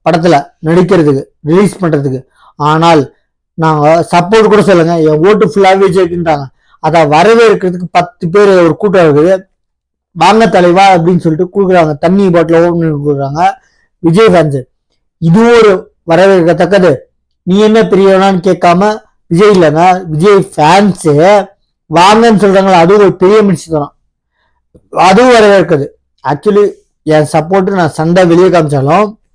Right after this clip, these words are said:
இந்த இடம் சண்டை போடுறதுக்கு இடம் இல்ல, இது அரசியல். டி வி கே ஃபேன்ஸுக்கு நான், டி வி கே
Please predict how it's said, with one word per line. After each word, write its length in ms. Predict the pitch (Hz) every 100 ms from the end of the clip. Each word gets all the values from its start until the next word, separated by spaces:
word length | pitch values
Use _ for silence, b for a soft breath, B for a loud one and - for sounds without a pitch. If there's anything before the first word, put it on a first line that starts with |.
| _ _ 185
இந்த 220 | 190 208 202
இடம் 200 | 196 -
சண்டை 180 | 165 175
போடுறதுக்கு 280 | 175 160 147
இடம் 140 | 151
இல்ல, 100 | 147 131 _ _ _ _ _ _ _ _ _ _ -
இது 240 | 151 185 190 - b b b b
அரசியல். 380 | 165 190 220 143 - _ _ _ _ _ _ _ _ _ _
டி 100 | 214 247
வி 80 | 240 196
கே 80 | 185
ஃபேன்ஸுக்கு 340 | 160 156 190 202
நான், 140 | 180 - 151
டி 100 | 196 220
வி 80 | 220
கே 60 | 170